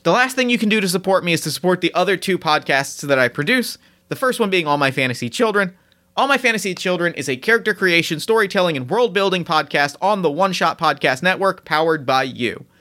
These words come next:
Every week, my best friend Eric Tano Saez and I take a listener-submitted prompt, we spin it into an original fantasy character, and we populate a shared universe one story at a time.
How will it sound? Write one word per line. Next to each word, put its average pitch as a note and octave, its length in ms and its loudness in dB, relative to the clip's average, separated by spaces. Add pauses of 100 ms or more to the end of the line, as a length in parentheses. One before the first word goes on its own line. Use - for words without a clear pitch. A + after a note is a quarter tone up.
(380)
Every G#3 280 2
week, D3 380 -4 (180)
my G#3 160 0
best G3 220 0
friend E3 180 0
Eric C#3+ 200 2
Tano C3+ 240 -2
Saez C#3+ 320 2
and E3+ 80 -6
I D#3+ 80 2
take C#3+ 200 -4
a B2 60 -2
listener-submitted B2 720 -8
prompt, A3+ 320 0 (400)
we B2+ 100 -2
spin C4+ 320 0
it C4 240 -2
into D#3 240 0
an D3+ 60 0
original C#3+ 340 0
fantasy B2 400 -2
character, F#3+ 500 0 (200)
and C3 80 -8
we C3+ 80 -4
populate A3 400 2
a - 20 -2
shared G#3 320 0
universe F#3 380 0
one D#3+ 180 0
story C#3+ 320 2
at B2+ 80 0
a A#2+ 40 -4
time. - 420 -10